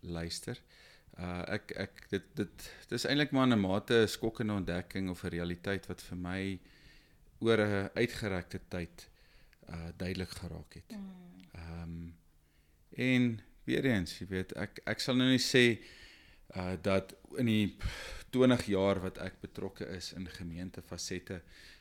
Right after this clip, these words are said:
Speaker 1: dat ek elke liewe keer 'n verskriklike opgewondenheid gehad het as die gemeente waarin ek was, ehm, 'n gebedsaand
Speaker 2: <laughs>
Speaker 1: saamgeroep het, jy
Speaker 2: Eh,
Speaker 1: weet.
Speaker 2: jy is
Speaker 1: So
Speaker 2: daarom
Speaker 1: ek,
Speaker 2: eerlik.
Speaker 1: ja.
Speaker 2: <laughs>
Speaker 1: Ehm,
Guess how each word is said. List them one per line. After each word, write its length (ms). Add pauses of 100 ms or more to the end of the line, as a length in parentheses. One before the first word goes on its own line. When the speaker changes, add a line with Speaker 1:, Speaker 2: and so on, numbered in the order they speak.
(140)
Speaker 1:
dat 400 (440)
ek 320
elke 420
liewe 360
keer 420 (360)
'n 60
verskriklike 580
opgewondenheid 760
gehad 340
het 140
as 220
die 100
gemeente 560
waarin 240
ek 160
was, 300 (600)
ehm, 280 (100)
'n 60
gebedsaand 1160
Speaker 2:
<laughs> 60
Speaker 1:
saamgeroep 520
het, 140 (440)
jy 100
Speaker 2:
Eh, 40 (120)
Speaker 1:
weet. 120
Speaker 2:
jy 80
is 80
Speaker 1:
So 60
Speaker 2:
daarom 240
Speaker 1:
ek, 100
Speaker 2:
eerlik. 480
Speaker 1:
ja. 540 (380)
Speaker 2:
<laughs> 480
Speaker 1:
Ehm, 360